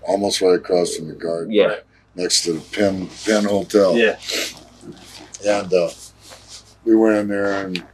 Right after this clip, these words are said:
Speaker 1: did some tapes, tapings. And Morocco was there, remember? Bob Orton Junior was there.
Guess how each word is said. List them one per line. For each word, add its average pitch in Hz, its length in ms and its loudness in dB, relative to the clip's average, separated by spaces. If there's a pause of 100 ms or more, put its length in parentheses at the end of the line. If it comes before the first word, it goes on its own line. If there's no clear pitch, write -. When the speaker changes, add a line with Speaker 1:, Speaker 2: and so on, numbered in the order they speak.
(400)
Speaker 1:
did 101 220 0
some 92 200 -4
tapes, 90 720 -2
tapings. 90 600 -4
And 90 260 -4 (120)
Morocco 90 520 4
was 139 260 -2
there, 131 240 0
remember? 127 400 -6
Bob 95 320 -6
Orton 104 380 0
Junior 107 380 -6
was 104 180 -8
there. 104 440 -10